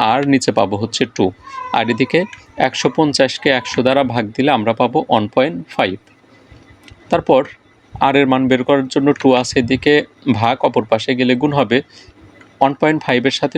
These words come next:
টু গুণন দিলে আর এর মান পাচ্ছি থ্রি। এখন এই আর এর মান আমরা যে কোনো একটি সমীকরণে বসাই, আর এর মান একে বসিয়ে পাই, তো এটা এক নং সমীকরণ।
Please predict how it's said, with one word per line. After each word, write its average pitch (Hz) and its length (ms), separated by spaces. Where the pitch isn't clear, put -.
টু 143 140
গুণন 131 280
দিলে 127 160
আর 120 140
এর 104 100
মান 101 160
পাচ্ছি - 320
থ্রি। - 240
এখন 135 240
এই 151 120
আর 135 140
এর 127 120
মান 120 160
আমরা 120 220
যে 131 140
কোনো 113 220
একটি 120 220
সমীকরণে 98 640
বসাই, 113 300
আর 120 160
এর 127 140
মান 120 200
একে 147 280
বসিয়ে 104 420
পাই, 110 220
তো - 100
এটা 139 160
এক 131 140
নং 131 160
সমীকরণ। 120 460